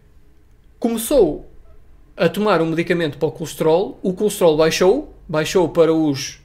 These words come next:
duzentos e cinquenta, que é um absurdo mesmo assim, mas pronto, baixou para os duzentos e cinquenta e teve um A V C. Ou seja, o colesterol baixo, o colesterol mais baixo, é, é um, é um, é um possível <laughs> fator que aumenta o risco de A V C.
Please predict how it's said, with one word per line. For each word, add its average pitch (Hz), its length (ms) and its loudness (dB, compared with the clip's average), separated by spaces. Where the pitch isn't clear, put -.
duzentos 147 440 -4
e 156 80 -8
cinquenta, 165 580 -2
que - 120 -8
é 156 60 2
um 147 100 0
absurdo 147 400 -4
mesmo 147 200 -2
assim, 156 260 -6
mas 143 200 -4
pronto, 180 280 -2
baixou 180 220 -4
para 185 100 -4
os 175 60 -4
duzentos 185 180 -4
e - 20 -14
cinquenta 214 420 -4
e 277 80 2
teve 262 180 2
um 269 80 -2
A 269 80 4
V 262 120 0
C. 220 280 -2
Ou 180 100 -4
seja, 139 360 -2
o 180 60 -18
colesterol 160 480 -2
baixo, 160 460 -4
o - 40 -20
colesterol 160 280 -4
mais 156 180 -2
baixo, 165 360 -4
é, 175 320 -4
é 170 60 0
um, 170 380 -8
é 175 40 -2
um, 170 280 -4
é 185 100 0
um 175 120 -2
possível 185 640 -2
<laughs> - 800 -20
fator 185 480 4
que 190 80 2
aumenta 190 420 0
o 185 60 2
risco 196 260 -2
de 190 40 0
A 190 40 0
V 196 120 0
C. 190 260 -4